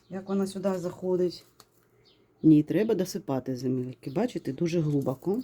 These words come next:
Тому я зараз досиплю землі. Обережно.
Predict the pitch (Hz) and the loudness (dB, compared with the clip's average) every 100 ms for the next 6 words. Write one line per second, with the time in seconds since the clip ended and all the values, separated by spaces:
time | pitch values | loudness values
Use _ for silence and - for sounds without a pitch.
0 | - _ _ _ _ _ _ _ 165 165 | -10 _ _ _ _ _ _ _ 4 6
1 | 190 269 285 - _ 143 156 160 165 180 | 6 4 2 -4 _ -10 -6 -4 -4 -4
2 | 170 156 151 160 151 147 147 156 170 196 | -6 -8 -10 -12 -12 -12 -8 -8 -4 -4
3 | 330 - _ _ _ _ _ _ _ _ | -6 -8 _ _ _ _ _ _ _ _
4 | _ _ _ _ _ _ _ _ _ _ | _ _ _ _ _ _ _ _ _ _
5 | _ _ _ _ _ _ _ _ _ _ | _ _ _ _ _ _ _ _ _ _
6 | _ - 180 185 190 185 190 196 | _ -10 -6 -4 -4 -4 -2 -2